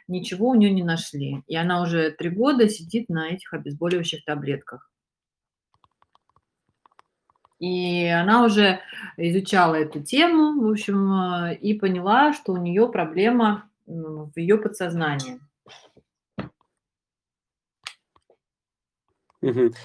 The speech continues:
Speaker 2: Знаешь, как я вижу кадры?
Speaker 1: Мгм.
Speaker 2: Ам,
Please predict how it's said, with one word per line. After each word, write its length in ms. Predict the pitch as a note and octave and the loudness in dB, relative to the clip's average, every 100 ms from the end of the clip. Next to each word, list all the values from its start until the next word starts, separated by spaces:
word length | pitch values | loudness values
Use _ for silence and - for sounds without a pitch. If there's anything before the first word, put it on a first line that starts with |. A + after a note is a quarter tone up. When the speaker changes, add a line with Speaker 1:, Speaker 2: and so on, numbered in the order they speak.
| - | -2
Speaker 2:
Знаешь, 280 | C#3 F#3 G#3 | 2 2 4
как 180 | - | 2
я 80 | C#3+ | 4
вижу 220 | C#3 B2 | 2 0
кадры? 440 | A#2+ B2+ A#2 A2 G2+ _ _ - A#2 A2 | 2 2 4 -2 -8 _ _ -8 0 2
Speaker 1:
Мгм. 280 | A2 G#2+ | 2 0
Speaker 2:
Ам, 120 | G#2+ | -2